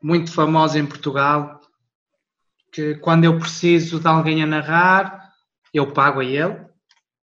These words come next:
e pergunto ao casal se quer e tem um custo extra e ele vai narrar um texto personalizado que ele vai, ele próprio vai criar o texto e vai narrar.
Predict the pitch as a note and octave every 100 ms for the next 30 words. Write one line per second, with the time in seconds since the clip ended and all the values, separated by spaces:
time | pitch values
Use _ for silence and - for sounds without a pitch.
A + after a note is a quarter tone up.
0 | _ _ - D3 - C#3 D3 C#3+ D3 C#3
1 | C3+ B2+ C3+ - - C#3 C#3+ D#3+ D3+ -
2 | C#3+ C3+ C3+ - C#3 - C#3 C#3+ F3 F3+
3 | F#3 G3 G#3+ - _ _ _ _ - C#3+
4 | D3 C3+ D3 C#3+ C#3 C#3 D3 D3+ D3+ D3
5 | D3 D#3 D3+ - - - D#3 D#3 D3+ C3+
6 | C#3+ D3 C#3 C#3+ - C#3 C3+ C#3 C3+ C3
7 | C3 B2+ B2+ B2 A#2 _ _ _ _ _
8 | _ _ _ _ _ _ D#3+ E3 E3 E3
9 | D#3+ D#3 D3+ D3+ D3 D3+ D3 C#3+ D#3 F3
10 | F3 F3 D#3 C#3 C3 A#2+ A2